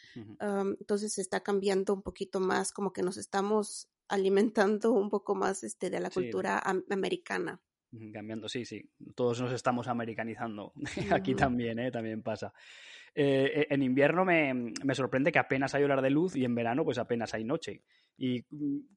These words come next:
Speaker 1: me, mi pregunta es cómo se lleva eso, porque, claro, aquí nosotros más o menos tenemos también poquita noche, pero no como, como en Islandia. Es duro hacer el día a día, sí, sin apenas luz.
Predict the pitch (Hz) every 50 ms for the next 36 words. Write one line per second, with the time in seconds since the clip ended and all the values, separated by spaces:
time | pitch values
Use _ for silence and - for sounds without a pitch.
0 | _ _ 160 151 139 139 135 131 131 131 127 127 127 127 127 131 127 123 135 127
1 | 135 147 180 180 - - 165 156 147 - - 143 139 139 135 123 120 120 120 -
2 | 117 110 113 120 - - 120 - 139 151 147 123 117 139 151 160 160 165 147 143
3 | 147 - 165 156 156 139 - 147 135 139 151 - - 139 131 123 120 120 120 117
4 | 113 113 113 113 - - - _ - 117 120 123 120 117 - 127 - 131 117 127
5 | 127 139 165 180 - 147 156 226 - - - - - - - _ - 131 123 123
6 | 123 123 123 151 151 151 143 135 123 120 117 110 - 123 120 120 117 113 107 -
7 | 117 127 147 147 117 110 104 110 117 120 120 139 143 147 151 143 139 143 135 -
8 | - 143 139 135 127 127 135 123 113 113 139 147 123 110 - 175 208 - - 131
9 | 123 123 - 135 127 120 - - 208 - - _